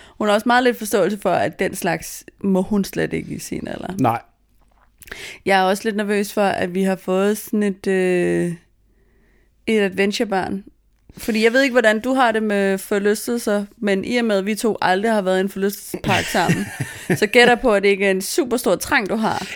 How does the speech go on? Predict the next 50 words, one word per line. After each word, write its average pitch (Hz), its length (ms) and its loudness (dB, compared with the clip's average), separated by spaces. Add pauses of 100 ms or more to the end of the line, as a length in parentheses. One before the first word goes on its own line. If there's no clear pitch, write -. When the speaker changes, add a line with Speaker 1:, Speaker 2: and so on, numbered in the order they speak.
Speaker 2:
Altså, 135 200 0
jeg 151 220 8
fik 180 260 0
jo 170 60 0
stillet 170 440 4
min 165 160 4
sult 160 400 2
som 135 240 2
barn, 135 300 2
fordi - 400 -4
jeg 117 160 2
voksede 113 360 0
op 107 280 2
inden 117 320 0
for 104 420 0 (280)
to 156 140 0
kilometer 117 400 -2
af 101 240 -2
Bonbonland. 101 500 -4 (1080)
Speaker 1:
Ja. 196 200 4 (540)
Speaker 2:
Så - 420 0
der 135 60 4
Speaker 1:
At 98 100 0
Speaker 2:
kunne, 156 120 4
Speaker 1:
jeg 190 80 0
har 240 80 -4
sgu 269 200 -6
ikke 240 100 -8
været 190 180 2
Speaker 2:
der 262 60 0
Speaker 1:
i 254 40 0
Speaker 2:
fik 262 80 6
man 262 100 2
Speaker 1:
Bonbon 277 180 4
Speaker 2:
jo, 277 140 6
Speaker 1:
i 240 40 6
mange 226 240 6
Speaker 2:
øh, 254 60 4
Speaker 1:
år, 233 80 2
men 226 160 2
var 226 120 4
der 254 80 2
overhovedet 247 340 2
noget, 269 140 2
der 262 60 2
var 226 100 2
vildt 208 440 0
der? 190 120 0 (360)
Speaker 2:
Ja, 104 720 -2
men 139 140 4